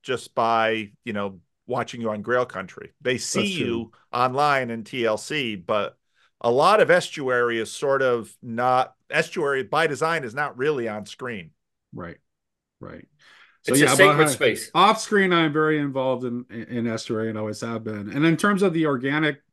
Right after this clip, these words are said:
Speaker 2: the organic growth thing, uh, like, I'm a hundred percent on the same page with you, John. In fact, I think that the first conversation we had when we met up in Chino was about exactly that, uh, about us, uh, both having that vision of, that it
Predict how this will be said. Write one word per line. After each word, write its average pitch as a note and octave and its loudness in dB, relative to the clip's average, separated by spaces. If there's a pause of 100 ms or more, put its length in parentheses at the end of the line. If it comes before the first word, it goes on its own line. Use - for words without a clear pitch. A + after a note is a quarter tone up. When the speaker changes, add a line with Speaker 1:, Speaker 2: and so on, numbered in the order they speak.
Speaker 2:
the B2+ -4
organic C#3 0
growth C#3 -2
thing, C3+ -4 (600)
uh, A#2+ -2 (100)
like, B2+ 0
I'm D3 -2 (360)
a - -14
hundred F#3 2
percent D#3+ -2
on D3 0
the B2 -4
same C#3+ -4
page C#3 -2
with C#3 -2
you, C3 -2
John. C3+ 0
In C3+ -2
fact, D3 -2
I D3+ 0
think D#3+ -4
that C#3+ -2
the D3 0
first G#3+ 0
conversation F3 0
we D3 -4
had D3+ -2 (140)
when D3 -6
we C3+ 0
met D3+ 0
up D3 0
in C3+ -6
Chino C3+ -4
was A#2 -2
about B2+ -2
exactly A#2 -6
that, G#2 -14 (800)
uh, A2+ -8
about B2 -2
us, A#2+ -4
uh, B2+ -4 (360)
both B2+ -4
having B2+ -4
that A#2 -6
vision A#2 -4
of, G#2+ -14
that A2+ -8
it A2+ -10